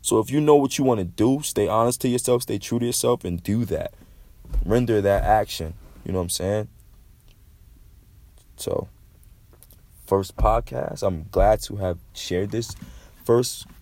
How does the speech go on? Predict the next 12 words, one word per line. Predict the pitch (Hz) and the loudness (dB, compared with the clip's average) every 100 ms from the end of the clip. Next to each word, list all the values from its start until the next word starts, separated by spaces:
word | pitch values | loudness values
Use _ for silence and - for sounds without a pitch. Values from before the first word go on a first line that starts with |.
| - - - | -20 -12 -2
one | 123 127 | -2 0
with | 127 - | -2 -2
you | 123 | 0
guys. | 123 123 127 120 | 2 4 2 0
I | 107 | -4
am | 87 | -4
so | 90 - 110 101 | -4 0 0 2
happy, | 101 104 104 | 2 0 -4
so | - 101 | -4 -4
grateful. | - 90 107 - 117 120 - - | -2 -2 0 -2 -4 -8 -14 -6
Thank | 113 127 90 | -4 -4 -8
you | 82 | -10